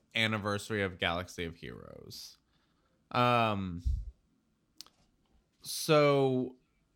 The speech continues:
what do you, th-, are you expecting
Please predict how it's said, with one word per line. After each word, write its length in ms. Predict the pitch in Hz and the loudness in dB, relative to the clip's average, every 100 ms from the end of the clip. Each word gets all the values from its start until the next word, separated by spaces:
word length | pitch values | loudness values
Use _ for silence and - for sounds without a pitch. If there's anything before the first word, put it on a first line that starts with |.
| _ _ _ _ _ | _ _ _ _ _
what 360 | - 127 226 - | -12 -2 -2 -2
do 80 | 403 | -6
you, 160 | 370 | -2
th-, 520 | 175 - - - - 92 - - | -2 -4 -12 -18 -20 -20 -20 -8
are 120 | 151 | -2
you 200 | 156 - | 2 4
expecting 1000 | 277 - - - 139 139 170 160 156 156 | 2 -4 -6 2 2 2 2 2 0 -4